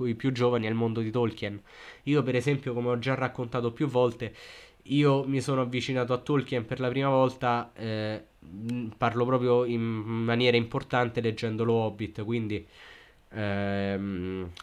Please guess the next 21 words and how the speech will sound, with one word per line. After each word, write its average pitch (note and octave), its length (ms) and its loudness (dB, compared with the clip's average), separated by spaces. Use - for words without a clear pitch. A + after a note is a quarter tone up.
poi A#2 140 2
vabbè, A2+ 200 2
il G#2 60 -2
Signore A2 300 -4
degli A#2 100 0
Anelli G#2+ 460 0
avevo G#2 240 -2
cominciato A2+ 420 -2
a A#2+ 40 2
leggerlo, A#2 560 0
poi A#2+ 140 2
purtroppo A#2 540 -4
<laughs> C3+ 80 4
ho A#2 840 0
rinunciato A#2 600 -2
per G#2+ 220 -6
va-, A2+ 240 -2
per - 280 -12
questioni A#2 360 -8
lavorative, A#2 680 -2
non, G#2 840 -8